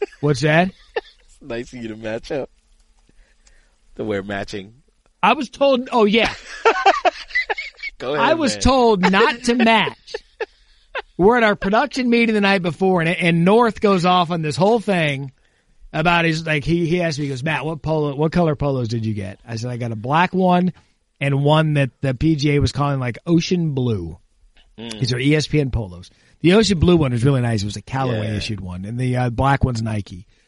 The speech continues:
Speaker 1: So <clears throat> I, they, the production company's asking, they're like, "All right, so what do you, what do you wanna wear?" So Andy goes, "Well, what did you,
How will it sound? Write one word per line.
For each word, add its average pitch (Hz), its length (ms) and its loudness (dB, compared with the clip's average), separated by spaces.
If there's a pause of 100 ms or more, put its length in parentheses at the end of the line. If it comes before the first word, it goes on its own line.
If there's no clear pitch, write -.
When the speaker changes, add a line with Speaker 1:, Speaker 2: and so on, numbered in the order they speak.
(120)
Speaker 1:
So 170 580 2 (260)
<clears throat> 151 240 -14
I, 175 140 -2
they, 160 500 2 (420)
the 151 240 4
production 175 400 2
company's 151 380 -2
asking, 143 360 0
they're 139 60 -4
like, 131 200 -4
"All 143 40 -2
right, 139 120 -4
so 143 100 -8
what 151 120 -4
do 165 60 -2
you, 139 80 -6
what 151 120 -6
do 160 60 0
you 156 60 0
wanna 151 140 -6
wear?" 190 140 -2
So 143 120 -12
Andy 160 280 0
goes, 151 120 2
"Well, 147 120 0
what 190 100 2
did 202 160 2
you, 190 200 0